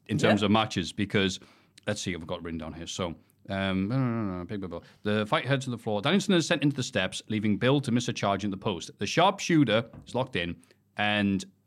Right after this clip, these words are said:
Speaker 1: Stark spears Harwood for the pin with, I believe, um, Wheeler, no, uh, Chase coming in to try and save it and then getting blocked.
Speaker 2: Yeah.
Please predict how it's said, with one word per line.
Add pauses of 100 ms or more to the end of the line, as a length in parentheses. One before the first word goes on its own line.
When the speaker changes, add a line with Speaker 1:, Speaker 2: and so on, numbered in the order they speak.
(140)
Speaker 1:
Stark
spears
Harwood
for
the
pin (680)
with, (100)
I
believe,
um, (600)
Wheeler,
no, (180)
uh,
Chase
coming
in
to
try
and
save
it
and
then
getting
blocked.
Speaker 2:
Yeah.